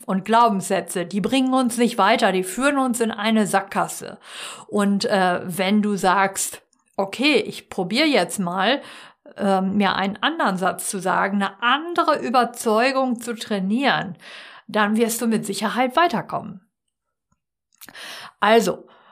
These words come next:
wir erhöhen mit dieser Haltung, ich bin mir völlig sicher, dass ich es schaffe, unser Selbstvertrauen enorm. Dann lass uns mal in zwei kleine Beispiele starten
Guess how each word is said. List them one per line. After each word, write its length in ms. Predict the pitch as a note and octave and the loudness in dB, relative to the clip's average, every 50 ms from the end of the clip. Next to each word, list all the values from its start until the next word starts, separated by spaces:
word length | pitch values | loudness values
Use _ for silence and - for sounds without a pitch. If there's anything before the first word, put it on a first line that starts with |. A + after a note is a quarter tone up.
| - - _ _ _ - F#3+ | -20 -20 _ _ _ -6 0
wir 300 | A3 A#3 A#3 - A3+ - | 4 4 4 4 0 -2
erhöhen 720 | - G#3+ G3+ G3 F#3 F#3+ A3+ A#3+ B3+ C#4+ D#4+ E4+ F4+ E4+ | 0 0 0 0 0 2 2 4 4 4 2 2 0 0
mit 200 | D#4 A#3 G3 - | 0 0 0 0
dieser 460 | - B3 C#4 B3+ D4 B3+ A#3+ G#3+ - G3+ | -2 -2 0 2 4 4 4 4 2 0
Haltung, 760 | F3 D#3 D#3+ E3+ F#3 G3 G3 - A#3+ A#3+ B3+ C#4+ E4 F#4 F#4+ - | 0 2 2 2 2 0 2 2 4 4 4 4 2 -2 -6 -6
ich 180 | - G3+ - - | -6 -6 -2 -2
bin 200 | F#3+ F3 E3 F3 | 0 -2 0 -2
mir 120 | E3 C#3 | -6 -8
völlig 640 | - - - - - C#4 D4+ E4 E4+ E4+ D4+ E4 - | -8 -8 -8 0 2 2 4 6 4 4 2 2 -2
sicher, 260 | A#3+ A#3 - A#3 A3+ | -4 0 2 2 2
dass 200 | A3 G3 F#3+ - | 2 0 -2 -4
ich 140 | F3+ - - | -8 -10 -6
es 100 | D#3 - | -4 -2
schaffe, 540 | - - - - - - - - B3 C#4 - | 0 0 -2 -2 -4 -6 -2 -2 -2 0 0
unser 400 | - G#3+ G3+ F#3+ G3+ G3 G3+ G3 | 0 0 0 2 2 2 2 2
Selbstvertrauen 1080 | F3+ A3 A3+ C4 C4 - - - - G#3 F3+ F#3 - - F#3+ F3+ F#3+ G3 G#3+ A3 A3 | 4 4 4 4 2 0 -8 -8 -2 -2 -2 -2 -2 -2 0 2 2 2 2 0 0
enorm. 640 | - G#3 G#3+ A3 A3+ G#3 F#3 E3+ D#3 D3 C#3 - - _ _ _ _ _ _ _ _ - - - - - - - - - - - - - _ _ _ _ _ | 0 0 2 4 4 6 4 4 2 0 -4 -12 -18 _ _ _ _ _ _ _ _ -20 -20 -20 -20 -20 -20 -20 -20 -20 -20 -20 -20 -20 _ _ _ _ _
Dann 500 | - F#3 F3+ F#3 G#3 A#3 C4+ D4+ D#4+ E4 F#4+ - - - | -4 0 0 2 0 0 -2 -6 -10 -14 -16 -20 -14 -8
lass 340 | G3+ G3 G#3+ B3 A#3+ - | 0 0 0 2 2 0
uns 300 | B3+ B3 B3 A#3+ A#3+ - | -2 -2 -2 -2 -2 0
mal 560 | A3 G#3 F#3+ G3 G3+ G3+ G3 G3 G3+ G#3+ - - - _ _ | 2 2 2 2 2 2 2 2 0 -2 -4 -10 -14 _ _
in 380 | _ A#3 A#3 A#3+ B3+ C4+ C4+ - | _ 0 0 0 -2 -4 -8 -10
zwei 280 | - - A#3+ A#3+ C4 | -8 0 2 2 2
kleine 680 | C#4+ B3 A#3 G#3+ E3 E3 F#3+ G#3+ A#3 A#3+ A#3+ A#3 - - | 2 0 0 0 2 2 2 4 4 4 4 2 0 -4
Beispiele 960 | - F#3 F3 F#3+ F3 F#3+ E4 G#4+ G#4+ - - - - D#4+ B3+ A#3+ B3+ G3 B3 - | -10 -4 0 2 4 4 4 4 4 2 -2 -2 -2 0 2 4 4 2 2 2
starten 800 | - - - - - G3 E3 E3+ F#3 G#3+ A3 - - C#4 D4+ | 0 0 -2 0 -2 -2 0 2 0 0 0 -2 -8 -8 -8